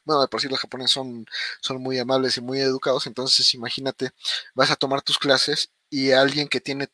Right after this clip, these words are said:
todo el vocabulario, tiene toda la experiencia, toda la terminología, este, pues, eh, formal y no formal, eh, platicas con ellos y además tienen muchas historias que contarte porque, pues,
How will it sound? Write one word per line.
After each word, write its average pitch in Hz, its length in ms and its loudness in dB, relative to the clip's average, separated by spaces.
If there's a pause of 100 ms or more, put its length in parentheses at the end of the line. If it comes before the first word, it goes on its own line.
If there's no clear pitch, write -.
(160)
todo 147 380 6
el 143 180 4
vocabulario, 139 840 4
tiene 131 240 -10
toda 143 200 2
la 135 80 -2
experiencia, 139 600 -2
toda 135 380 -2
la 107 440 -2
terminología, 117 840 -4 (400)
este, 104 960 -4
pues, 110 360 0
eh, 104 420 -2
formal 127 400 2
y 139 60 -2
no 135 120 -2
formal, 143 400 0 (440)
eh, 110 180 -6 (120)
platicas 113 420 4
con 127 160 -2
ellos 254 320 0
y 151 40 6
además 139 280 2
tienen 165 280 0
muchas 156 340 2
historias 156 320 2
que 151 120 0
contarte 147 480 -2
porque, - 320 -8
pues, - 340 -10